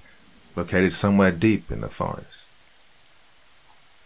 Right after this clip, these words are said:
The ammunition needed to be guarded at all times prior to the unit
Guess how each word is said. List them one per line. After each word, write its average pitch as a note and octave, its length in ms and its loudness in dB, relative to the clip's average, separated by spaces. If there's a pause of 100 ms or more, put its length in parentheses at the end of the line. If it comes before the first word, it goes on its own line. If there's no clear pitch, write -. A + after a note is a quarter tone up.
(140)
The D#2+ 100 -2
ammunition E2 580 2
needed E2+ 240 0
to - 60 -18
be - 100 -8
guarded E2 380 2
at D2+ 60 -2
all F2+ 180 0
times F2 420 -6
prior F2+ 400 2
to - 160 -8
the D2 80 -8
unit C#2 300 -8